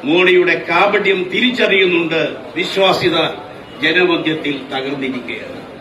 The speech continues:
ചുരുക്കി പറഞ്ഞാൽ, രാജ്യത്തെ സാധാരണക്കാരനെ വിസ്മരിച്ച്, പാവങ്ങളെ വിസ്മരിച്ച്,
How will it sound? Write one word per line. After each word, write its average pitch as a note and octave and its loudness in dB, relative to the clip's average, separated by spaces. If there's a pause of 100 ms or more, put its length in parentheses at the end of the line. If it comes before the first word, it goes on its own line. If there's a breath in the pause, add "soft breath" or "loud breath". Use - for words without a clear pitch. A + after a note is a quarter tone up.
(1120)
ചുരുക്കി F#3 2
പറഞ്ഞാൽ, G3+ 2 (840)
രാജ്യത്തെ E3+ 2
സാധാരണക്കാരനെ G3 2
വിസ്മരിച്ച്, G#3 -2 (360)
പാവങ്ങളെ G#3+ 0 (200)
വിസ്മരിച്ച്, G#3+ 0